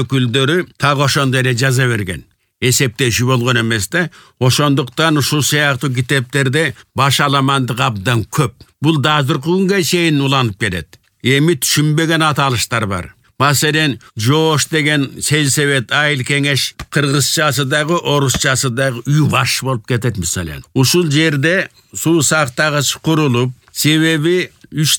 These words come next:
тараптан чоң дарыя келип атат. Жери ыңгайлуу болгондуктан,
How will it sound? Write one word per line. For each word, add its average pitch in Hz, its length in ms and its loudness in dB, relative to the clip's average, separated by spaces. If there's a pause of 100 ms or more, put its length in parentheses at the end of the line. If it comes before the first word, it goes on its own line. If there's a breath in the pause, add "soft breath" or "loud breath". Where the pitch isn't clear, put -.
тараптан 151 640 0
чоң 156 480 0
дарыя 139 400 0
келип 139 400 0
атат. 123 400 -2 (160)
Жери 143 480 0
ыңгайлуу 143 640 0
болгондуктан, 131 1040 -2